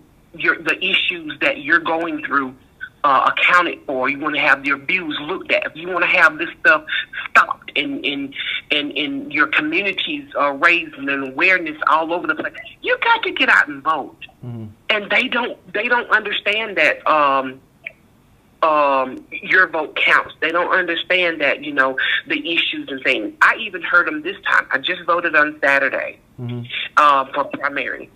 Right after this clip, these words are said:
Speaker 1: And I talked to a couple of 'em, and they was like, um, "Oh, I'll just wait until, uh, November comes, then I'll vote." And I <laughs> said, "Do you not understand that each time there is a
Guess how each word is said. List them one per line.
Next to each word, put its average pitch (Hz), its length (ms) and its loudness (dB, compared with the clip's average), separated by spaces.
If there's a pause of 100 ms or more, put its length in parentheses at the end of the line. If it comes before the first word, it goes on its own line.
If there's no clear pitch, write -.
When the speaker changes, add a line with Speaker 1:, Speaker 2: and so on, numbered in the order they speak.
(300)
Speaker 1:
And 139 500 4
I 139 80 4
talked - 320 2
to 156 80 -2
a - 40 0
couple 139 340 2
of 135 120 2
'em, 143 140 -4
and 131 160 -4
they 127 100 0
was 120 220 -10
like, 123 260 2
um, 123 260 0 (220)
"Oh, 220 180 2
I'll 208 200 6
just 170 220 -6
wait 160 220 2
until, 143 460 0 (440)
uh, 139 360 6
November 143 420 0
comes, 127 300 2
then 135 160 2
I'll 113 160 6
vote." 107 300 -2 (920)
And 175 120 2
I 220 120 -2 (120)
<laughs> - 140 2
said, 180 200 0 (360)
"Do 175 80 0
you 190 160 4
not 208 180 4
understand 180 540 2
that - 200 -6
each 175 240 -10 (140)
time 170 640 4 (280)
there 143 200 4
is 143 240 -2
a 139 220 2